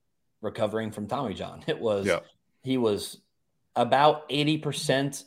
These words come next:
Speaker 1: of where he was last year in terms of stuff, in terms of velocity, movement, sharpness. He was hitting his spots, finding corners,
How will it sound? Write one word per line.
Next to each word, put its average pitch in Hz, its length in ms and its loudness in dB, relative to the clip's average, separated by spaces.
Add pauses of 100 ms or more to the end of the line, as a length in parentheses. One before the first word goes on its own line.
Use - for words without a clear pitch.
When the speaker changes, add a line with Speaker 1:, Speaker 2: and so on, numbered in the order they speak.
Speaker 1:
of 117 160 -2
where 123 160 6
he 127 100 -2
was 117 360 2
last 110 360 0
year 117 160 0
in 117 80 -2
terms 113 300 -6
of 98 140 -6
stuff, - 540 -4 (520)
in 117 120 -4
terms 110 100 -4
of 104 80 -6
velocity, 110 580 4
movement, 113 460 -2
sharpness. 98 640 -4 (580)
He 135 120 -4
was 117 120 0
hitting 120 180 2
his 147 100 0
spots, - 600 2 (420)
finding 135 420 2
corners, 131 640 0